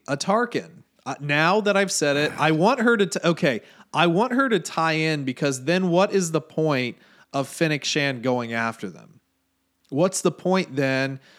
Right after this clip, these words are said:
of, of any of it? Why, uh, they would let him go, kill him on sight. I mean, i-,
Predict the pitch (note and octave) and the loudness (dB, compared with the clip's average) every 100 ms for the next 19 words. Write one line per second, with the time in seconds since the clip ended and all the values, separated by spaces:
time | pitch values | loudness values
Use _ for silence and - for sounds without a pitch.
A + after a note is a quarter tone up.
0 | _ _ C#3 D3 C#3+ C#3+ C3 C#3 C3+ - | _ _ -2 0 0 -2 -4 -6 -4 -2
1 | G3 A#3+ C#3+ F#2 D#2+ - _ _ _ A#2 | -2 0 -2 -4 -14 -20 _ _ _ -2
2 | D#3 E3+ D#3 D#3+ D3+ C3+ C#3+ F#3 F#3+ F3 | 0 0 -2 -6 -8 -6 0 2 4 4
3 | G3 F#3+ D3 F3 F3+ - F3+ F3+ E3+ E3 | 2 2 2 0 0 -2 -2 0 0 0
4 | D3 - D3 D#3+ A#2+ F#2+ B2+ C3+ C3+ C3+ | -2 -2 0 0 0 -6 -8 -6 -4 -6
5 | - _ _ _ | -10 _ _ _